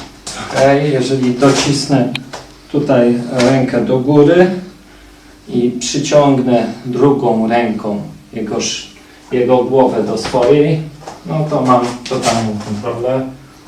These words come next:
Mogę sobie tutaj z nim chodzić. Jak się zacznie szarpać mój przeciwnik, coś próbuje zrobić, no to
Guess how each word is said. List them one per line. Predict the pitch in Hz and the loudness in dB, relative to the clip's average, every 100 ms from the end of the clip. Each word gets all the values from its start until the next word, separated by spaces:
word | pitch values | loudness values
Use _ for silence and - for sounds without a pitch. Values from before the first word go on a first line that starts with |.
| - | -8
Mogę | 117 120 | -4 -4
sobie | 117 113 120 | -4 -4 -4
tutaj | - 117 113 | -4 -2 -2
z | 110 | -2
nim | 113 104 | -2 -2
chodzić. | - 135 123 139 139 - - - | 2 2 4 2 2 0 -8 -10
Jak | 120 | -6
się | - 131 117 - - - - | -2 0 -2 -6 -12 -20 -12
zacznie | 135 135 - 123 113 | 0 2 2 -4 -6
szarpać | - 151 139 147 147 143 | 2 2 2 0 -2 -2
mój | 139 | -6
przeciwnik, | 135 143 135 - 135 135 | -4 -2 -2 -4 -4 -4
coś | - 120 | -4 -6
próbuje | - 123 131 127 | -6 -2 2 2
zrobić, | 117 135 135 139 156 151 - - - - - - - - - - - - - - - - - - - - 151 139 | 0 0 2 2 0 0 -2 -12 -14 -10 -10 -2 0 0 -2 -2 -2 -2 -6 -16 -20 -20 -20 -20 -20 -20 -16 -8
no | 139 | -6
to | 135 131 135 | -2 0 0